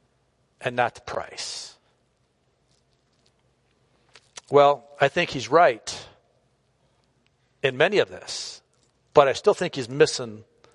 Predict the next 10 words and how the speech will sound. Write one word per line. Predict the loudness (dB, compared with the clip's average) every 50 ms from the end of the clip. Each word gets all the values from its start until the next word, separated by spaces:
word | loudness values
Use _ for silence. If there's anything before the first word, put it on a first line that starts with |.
| _ _ _ _ -10
the | -6 -2
most | -2 -2 -2 -4
important | -12 -2 2 2 2 2 2 -2
element, | -2 -2 -2 -4 -8 -16 -20 -16 -16 -16 -16 -18 _ _ _ _ _ _ _ _ _ _ _ _ _ _ _ _ _ _ _ _ _ _ _ _ _ _ -8
because | -6 2 2 2 2
happy | 2 -4 2 2 4 4 2 0 -6 -12 -12 -10 -12 -14 -16 -20 _ _ _ _ _ _ -2
isn't | -2 -2 -2 -4 -8 -8 -8
eternal. | -8 -6 -4 -4 -6 -6 -8 -12 -18 -20 _ _ _ _ _ _ _ _ _ _ _ _ _ _ _ _ _ _ _ _ _ _ _ _ _ _ _ _ _ _ _ _ _ _ _ _ _ _ _ _
Happy | -2 2 4 4 4 4 2 -2 -8 -8 -8 -8 -10 -12 _ _ _ _ _ _ _ -12
stays | -10 -6 2 4 4 4 4 -2 -4 -8 -12 -12 -12 -12 -12 -16